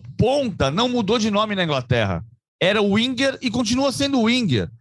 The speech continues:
Então, ele não precisa mudar de nome. Ele é ponta e continua sendo ponta. Mesmo que os portugueses chamam, chamem de externo, e a gente chamava de ponta direita ou extrema direita, o que se chama hoje de extremo. A gente chamou, eu tinha figurinha, maestro,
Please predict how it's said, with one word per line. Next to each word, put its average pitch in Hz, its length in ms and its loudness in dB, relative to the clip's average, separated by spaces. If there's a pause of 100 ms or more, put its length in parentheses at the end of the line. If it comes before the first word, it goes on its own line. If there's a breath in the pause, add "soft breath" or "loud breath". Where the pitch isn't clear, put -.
Então, 185 200 0
ele 294 60 -4
não 311 100 -4
precisa 294 320 -2
mudar 220 220 -2
de 180 120 -2
nome. 165 280 0
Ele 160 100 -2
é 190 60 0
ponta 277 440 0
e 277 60 -4
continua 277 400 -2
sendo 294 260 -2
ponta. 220 580 -2 (320 soft breath)
Mesmo 220 220 -2
que 277 80 -12
os 226 80 -8
portugueses 220 420 -4
chamam, 220 320 -2
chamem 202 360 -2
de 190 140 -2
externo, 214 760 -2 (380 soft breath)
e 165 80 2
a 190 40 2
gente 202 180 -2
chamava 226 300 0
de 202 120 -2
ponta 202 380 -2
direita 190 440 0
ou 254 200 2
extrema 226 920 0
direita, 156 580 0
o 117 60 0
que 165 140 -6
se 165 140 -2
chama 175 260 -2
hoje 180 220 0
de 170 120 -8
extremo. 185 760 0 (320 soft breath)
A 170 100 0
gente 240 160 -4
chamou, 254 300 0
eu 208 240 0
tinha 226 160 -4
figurinha, 226 600 -2
maestro, 147 500 -2